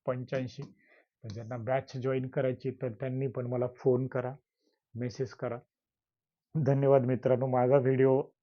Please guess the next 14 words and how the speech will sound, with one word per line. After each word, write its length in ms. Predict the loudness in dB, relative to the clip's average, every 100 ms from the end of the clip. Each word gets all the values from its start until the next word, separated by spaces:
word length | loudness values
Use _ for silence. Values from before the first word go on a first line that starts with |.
| -8
हा 80 | -8
तुम्हाला 420 | -4 -2 0 0
आवडला 420 | 2 2 4 2
असेल, 380 | -2 -2 -4 -4 -8 -20 _ -4
ही 80 |
कन्सेप्ट 480 | 0 2 2 2 2
तुमची 260 | 0 -2 -4
क्लिअर 300 | -2 0 0
झाली 280 | -2 -2 -2
असेल, 300 | -2 -8 -6
तर 160 | -8
कृपया 360 | -4 -4 -2 -4
शेअर 300 | 0 2 2
करा. 260 | 2 -6